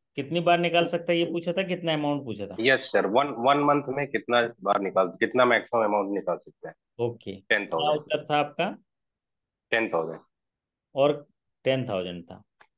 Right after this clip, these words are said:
Speaker 1: तो टेन थाउजेंड जो है विड्रॉल कितना कर सकता है small saving account में, एक महीने में दस हजार कर सकता है। ये limitation इसलिए रखा गया क्योंकि ये, अ, without केवाईसी compliance account है,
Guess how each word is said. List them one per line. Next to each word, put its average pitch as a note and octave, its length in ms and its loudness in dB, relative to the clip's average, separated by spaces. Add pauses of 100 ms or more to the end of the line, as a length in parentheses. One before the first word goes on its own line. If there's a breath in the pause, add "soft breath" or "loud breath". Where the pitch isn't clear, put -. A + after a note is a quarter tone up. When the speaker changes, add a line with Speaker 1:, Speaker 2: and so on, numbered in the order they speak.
(200)
Speaker 1:
तो C3+ 120 4
टेन D#3 420 0
थाउजेंड D3+ 460 2
जो C#3+ 100 0
है C#3+ 140 0
विड्रॉल C3 640 0 (140)
कितना B2+ 280 -6
कर C3 160 -4
सकता C3 400 -6
है E3+ 220 -6
small C3+ 380 -2
saving B2+ 440 -2
account A#2 260 -4
में, F#3+ 300 -6
एक A#2 160 -6
महीने G#2 240 -6
में G#2+ 220 -8
दस G#2+ 240 -2
हजार G2+ 280 -4
कर - 180 -6
सकता G2+ 340 -12
है। G2 100 -18 (500)
ये C3+ 120 0
limitation D3+ 520 0
इसलिए D#3+ 260 -2
रखा C#3+ 240 2
गया D3 200 2
क्योंकि D3 360 -6
ये, D#3 200 4 (440)
अ, A#2+ 260 -4
without B2+ 540 2
केवाईसी C3 400 2
compliance A#2+ 800 -4
account A#2 560 -4
है, D3+ 300 -2